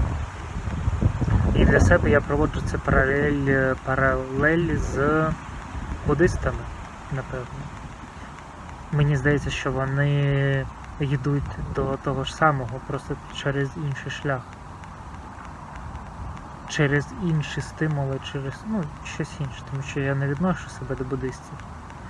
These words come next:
І навіть не, не знаю про них такого, щоб щось я мог розповісти. А буддизм, можна теж сказати, це рамка, що потрібно робити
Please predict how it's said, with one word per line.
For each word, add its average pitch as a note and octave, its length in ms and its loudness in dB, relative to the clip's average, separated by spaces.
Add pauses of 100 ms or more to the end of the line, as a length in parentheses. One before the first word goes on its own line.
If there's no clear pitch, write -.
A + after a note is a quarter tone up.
(220)
І C#3 60 2
навіть C3 380 2
не, C3+ 460 2 (2750)
не D3 240 2
знаю C#3 520 4 (440)
про C3 140 -2 (520)
них B2 340 -2 (400)
такого, C3+ 380 0 (120)
щоб B2+ 140 -8
щось - 340 -6 (100)
я C3 120 -2
мог B2+ 220 -2
розповісти. C3 600 -8 (2500)
А D#3 120 8
буддизм, D3 440 4
можна E3 360 2
теж F3 180 0
сказати, B2+ 400 -4
це - 160 0
рамка, C3 360 2 (320)
що - 120 -8
потрібно C#3 440 0
робити B2+ 360 -2